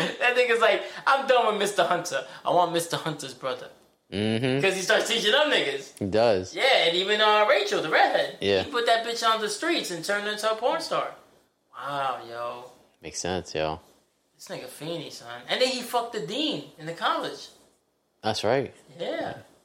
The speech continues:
Speaker 2: But we'll get to those episodes later
Speaker 1: Oh,
Speaker 2: on.
Speaker 1: yeah, my bad. I'm jumping the gun. This episode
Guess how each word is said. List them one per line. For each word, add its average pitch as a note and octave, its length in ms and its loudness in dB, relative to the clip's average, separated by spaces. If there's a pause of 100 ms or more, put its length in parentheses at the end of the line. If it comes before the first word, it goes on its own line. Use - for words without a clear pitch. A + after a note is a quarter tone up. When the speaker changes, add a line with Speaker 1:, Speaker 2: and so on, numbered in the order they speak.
Speaker 2:
But G2 100 0
we'll G#2 100 2
get - 180 2
to A2 80 0
those F2+ 180 2
episodes E2 460 -2
later E2 140 2
Speaker 1:
Oh, D#3 40 4
Speaker 2:
on. D#3 220 2
Speaker 1:
yeah, C#3 200 2
my D#3 120 0
bad. A#2+ 280 -4
I'm B2+ 60 -16
jumping B2+ 280 -12
the B2 80 -16
gun. A#2+ 200 -10 (1300)
This A3 220 2
episode C#3+ 640 0